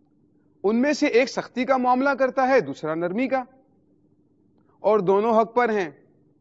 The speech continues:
پہلے جبرائیل علیہ السلام ہیں اور دوسرے میکائیل علیہ السلام ہیں۔ اللہ تعالیٰ نے ان کے مزاج میں سختی رکھی ہے، جبرائیل علیہ السلام کے، اور میکائیل علیہ السلام کے مزاج میں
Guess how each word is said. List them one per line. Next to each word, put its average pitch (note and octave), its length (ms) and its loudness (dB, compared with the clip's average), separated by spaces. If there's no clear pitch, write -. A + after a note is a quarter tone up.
پہلے G3+ 300 4
جبرائیل A3+ 400 2
علیہ C4+ 120 4
السلام B3+ 400 0
ہیں C#4 140 0
اور B3 120 -2
دوسرے G#3 580 -2
میکائیل F#3 560 2
علیہ D3 140 0
السلام A#2+ 440 -12
ہیں۔ G2 100 -20
اللہ G3+ 460 0
تعالیٰ G#3+ 280 0
نے C4+ 80 -4
ان C4 100 -4
کے A#3+ 100 -4
مزاج F#3+ 480 4
میں C#4+ 160 0
سختی C4+ 360 -6
رکھی C#4 380 -2
ہے، D#4+ 100 0
جبرائیل D#3+ 360 0
علیہ A#3+ 120 2
السلام B3+ 420 -6
کے، C#4+ 160 -6
اور G#3 160 2
میکائیل A#3 460 2
علیہ C#4+ 120 2
السلام B3+ 480 2
کے B3 260 -4
مزاج F#3+ 560 0
میں A3 360 -2